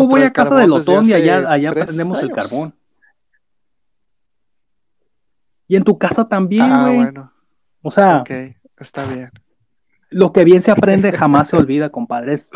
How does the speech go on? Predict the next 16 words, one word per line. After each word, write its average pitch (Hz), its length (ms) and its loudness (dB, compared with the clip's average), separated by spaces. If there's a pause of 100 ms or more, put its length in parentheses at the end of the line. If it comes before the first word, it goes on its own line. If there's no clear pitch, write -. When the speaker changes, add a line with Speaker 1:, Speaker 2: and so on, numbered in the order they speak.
(760)
Speaker 2:
no, 202 460 -4 (480)
a - 60 -20 (100)
huevo. 160 480 -8 (1040)
Speaker 1:
Es, - 160 -20
es - 160 -18
como 151 180 -4
andar 135 200 -2
en 143 80 -4
la 135 60 -4
bicicleta. - 380 -14 (1900)
Eh, 131 560 -12
pues - 140 -18
sí, - 180 -20
sí, - 140 -20
es - 80 -20
cierto. - 340 -20